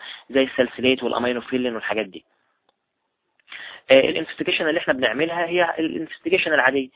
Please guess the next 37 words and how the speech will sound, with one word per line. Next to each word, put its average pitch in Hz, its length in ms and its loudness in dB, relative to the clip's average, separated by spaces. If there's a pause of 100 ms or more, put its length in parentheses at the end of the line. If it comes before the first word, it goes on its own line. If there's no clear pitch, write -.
(340)
احنا 151 200 2
هنعمل 151 260 0
له 151 60 2
الارتيريال 135 500 0
بلاد 123 200 0
جازز، 127 360 2
نعمل 123 200 -4
له 127 60 0
شيست - 280 -8
اكس - 260 -10
راي، 123 220 0
الحاجات 135 320 -2
العادية 117 300 2
خالص. 98 400 -10
العلاج 143 360 2 (340)
لازم 147 300 0
تعمل 131 380 -2
له 139 160 -2
ري 131 280 2
اشورنس 139 500 0
وتطمنه 113 460 -4
لانه 123 220 0
في 117 100 -10
الغالب 117 300 -2
بيبقى 110 180 -2
خايف 127 400 -2
ومرعوب. 107 420 2 (600)
وكمان 139 680 0
انا، 143 280 -2 (160)
هو 135 140 4
المشكلة 135 340 2
اللي 143 100 2
حصلت 143 320 -2
في - 60 -20
الهايبر 123 360 2
فنتيليشن 110 480 -4
ايه؟ 104 200 -10